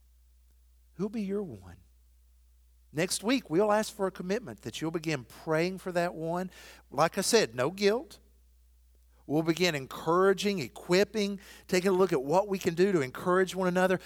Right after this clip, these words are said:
and praying that our joy will increase so that when Easter Sunday morning comes, this place will be overflowing, not just with people,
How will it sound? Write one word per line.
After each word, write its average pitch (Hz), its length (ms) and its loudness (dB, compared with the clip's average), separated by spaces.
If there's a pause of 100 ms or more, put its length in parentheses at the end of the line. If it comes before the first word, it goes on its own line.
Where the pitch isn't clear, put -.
(120)
and 170 220 -4
praying 226 480 0
that 151 160 2
our 233 280 -2
joy 196 460 2
will 196 300 2
increase 180 760 0 (220)
so 180 160 2
that 170 80 2
when 151 180 2
Easter 226 380 -2
Sunday 220 340 0
morning 214 380 -4
comes, 226 680 -4 (520)
this 202 160 -6
place 175 300 -6
will 147 80 -14
be 131 160 -6
overflowing, 180 1200 -8
not 214 240 -6
just - 240 -6
with 208 140 -6
people, 92 480 -12